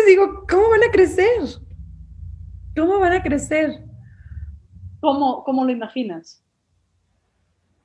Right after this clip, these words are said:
Speaker 2: O sea, esto ya es, los, esto ya es, esto ya está siendo. ¿Cómo imaginas esa
Speaker 1: O sea,
Speaker 2: otra?
Speaker 1: me dices que ya sí, esto ya va a ser así, ya nos vamos a quedar así.
Speaker 2: Es decir, me parece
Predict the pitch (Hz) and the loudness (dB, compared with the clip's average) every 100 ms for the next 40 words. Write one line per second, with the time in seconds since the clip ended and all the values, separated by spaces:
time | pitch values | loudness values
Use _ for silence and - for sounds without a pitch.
0 | _ _ _ - 233 240 269 269 254 247 | _ _ _ -4 -2 -2 -4 0 0 0
1 | 240 - 226 233 - 262 214 202 202 208 | -4 -6 -6 -6 -6 -6 -4 -2 -2 -6
2 | - - - _ 175 - 220 202 196 208 | -8 -16 -20 _ -14 -6 -2 0 -2 -8
3 | 196 - 220 180 160 - 214 240 240 208 | -10 -6 -6 -6 -10 -10 -10 -8 -8 -10
4 | 214 208 208 _ - 208 - - 294 285 | -10 -10 -12 _ -14 -8 -2 2 4 4
5 | 302 294 - 302 240 285 277 302 233 - | 2 0 -4 0 4 6 4 2 2 0
6 | 254 320 302 294 269 254 254 208 214 294 | -2 2 4 4 2 0 -2 -2 2 4
7 | 311 320 302 294 285 262 254 240 240 - | 4 2 0 0 4 4 4 2 -2 -6
8 | - 254 - 392 277 269 339 - - | -20 -20 0 4 4 2 -2 -4 -18